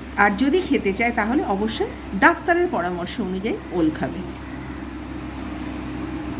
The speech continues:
ওলটাকে আমি বয়েল করে নিয়ে চলে এসেছি, বানাবো ওল কাসুন্দি। খুব অল্প পরিমাণে বানাবো, আপনারা বেশি লোক থাকলে অবশ্যই বেশি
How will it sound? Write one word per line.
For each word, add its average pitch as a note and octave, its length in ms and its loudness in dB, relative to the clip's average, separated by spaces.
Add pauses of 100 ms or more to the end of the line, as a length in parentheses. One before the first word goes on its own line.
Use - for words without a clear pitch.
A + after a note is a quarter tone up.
(2750)
ওলটাকে A3+ 460 4
আমি A#3 120 2 (300)
বয়েল G3 340 0
করে G3 220 0
নিয়ে G#3+ 240 0
চলে A#3+ 180 4 (100)
এসেছি, C4+ 360 0 (320)
বানাবো F3 320 -2 (120)
ওল B3 180 6
কাসুন্দি। C4+ 520 4 (2250)
খুব E4+ 120 2 (120)
অল্প C4 160 4 (120)
পরিমাণে G3 480 2
বানাবো, D#3 320 -4 (640)
আপনারা B3+ 260 8 (140)
বেশি B3 200 2 (100)
লোক A3+ 100 0 (100)
থাকলে A#3+ 280 -2
অবশ্যই A#3+ 360 -2
বেশি A3+ 180 -4